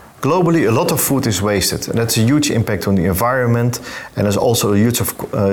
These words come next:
huge cost involved. But food fractionation or ingredient fractionation can have a real solution for making more sustainable food products.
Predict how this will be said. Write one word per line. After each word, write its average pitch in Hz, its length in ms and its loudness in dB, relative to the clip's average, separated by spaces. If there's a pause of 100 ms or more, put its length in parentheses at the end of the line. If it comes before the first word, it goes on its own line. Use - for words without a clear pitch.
huge 117 320 0
cost 107 340 -2
involved. 87 520 -4 (460)
But - 120 -2
food 175 240 0
fractionation 135 760 0
or 101 140 0
ingredient 117 480 2
fractionation 120 800 -2 (240)
can 113 200 -2
have 110 240 0
a 107 120 0
real 117 260 2
solution 117 560 0
for 107 280 0
making 104 500 0 (300)
more 127 180 2
sustainable 113 580 0
food 95 280 -2
products. - 420 -4